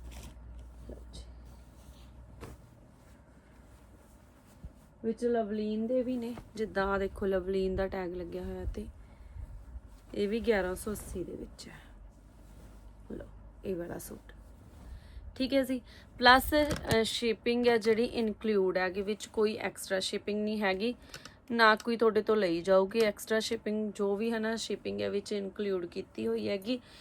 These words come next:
ਕਾਫੀ ਭੈਣਾਂ ਮੈਸੇਜ ਆਉਂਦੇ ਹੁੰਦੇ ਨੇ ਵੀ ਤੁਸੀਂ ਸਾਨੂੰ ਸ਼ਿਪਿੰਗ ਦੱਸ ਦਿਓ ਵੀ ਕਿੰਨੀ ਆ, ਹੈ ਨਾ, ਤੇ ਵਿੱਚ ਹੀ ਹੁੰਦੀ ਹੈ, ਐਕਸਟਰਾ ਚਾਰਜਸ ਆਪਾਂ ਕੋਈ ਨਹੀਂ ਲੈਂਦੇ ਹੈਗੇ। ਜੋ ਵੀ ਪ੍ਰਾਈਸ ਹੁੰਦਾ ਸੂਟ ਦਾ, ਜੋ ਵੀ ਹੁੰਦਾ ਹੈ ਨਾ,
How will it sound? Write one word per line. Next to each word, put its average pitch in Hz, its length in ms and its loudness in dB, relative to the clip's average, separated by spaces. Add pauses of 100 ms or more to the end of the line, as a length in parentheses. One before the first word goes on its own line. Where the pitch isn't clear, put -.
(200)
ਕਾਫੀ 269 260 4
ਭੈਣਾਂ 285 260 6
ਮੈਸੇਜ 214 440 0
ਆਉਂਦੇ 190 220 0
ਹੁੰਦੇ 190 200 0
ਨੇ 190 60 2
ਵੀ 190 80 -4
ਤੁਸੀਂ 196 280 -10
ਸਾਨੂੰ 185 300 -2
ਸ਼ਿਪਿੰਗ 185 440 -4
ਦੱਸ 185 220 -2
ਦਿਓ 190 120 -2
ਵੀ 190 100 -6
ਕਿੰਨੀ 175 400 -4
ਆ, 180 40 -6
ਹੈ 185 140 -4
ਨਾ, 220 140 -6 (520)
ਤੇ 208 120 0
ਵਿੱਚ 190 320 -4
ਹੀ 202 220 -2
ਹੁੰਦੀ 190 280 -2
ਹੈ, 180 40 0
ਐਕਸਟਰਾ 202 320 -4
ਚਾਰਜਸ 180 420 -4
ਆਪਾਂ 190 220 -6
ਕੋਈ 180 280 -4
ਨਹੀਂ 202 140 0
ਲੈਂਦੇ 196 320 0
ਹੈਗੇ। 196 300 0 (680)
ਜੋ 247 140 8
ਵੀ 247 140 6
ਪ੍ਰਾਈਸ 208 420 6
ਹੁੰਦਾ 202 200 0
ਸੂਟ 196 280 -4
ਦਾ, 190 160 2
ਜੋ 190 220 -2
ਵੀ 220 160 -2
ਹੁੰਦਾ 180 280 -2
ਹੈ 190 100 -4
ਨਾ, 202 160 -2